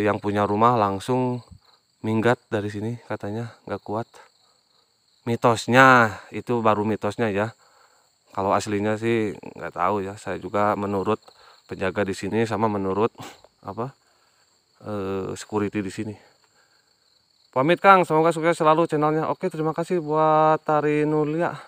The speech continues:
Lanjut sampai H P mati. <laughs> Aduh, aduh,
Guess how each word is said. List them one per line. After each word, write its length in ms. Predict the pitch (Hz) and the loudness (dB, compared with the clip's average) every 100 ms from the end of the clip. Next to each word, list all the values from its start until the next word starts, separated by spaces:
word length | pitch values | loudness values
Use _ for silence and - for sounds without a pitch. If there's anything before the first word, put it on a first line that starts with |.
| _ _ _ _ _ _ _ _ _ _ _ - | _ _ _ _ _ _ _ _ _ _ _ -4
Lanjut 240 | 147 175 185 | 0 2 4
sampai 320 | 165 160 175 | 2 4 2
H 80 | 160 | 2
P 160 | 175 | 4
mati. 320 | 175 175 202 180 120 - | 4 4 4 4 4 4
<laughs> 240 | 202 - - | 2 2 -2
Aduh, 400 | 214 - - 208 - - - - - - - - | 0 2 2 0 -4 -10 -16 -14 -14 -18 -20 2
aduh, 360 | 330 349 311 | 8 8 8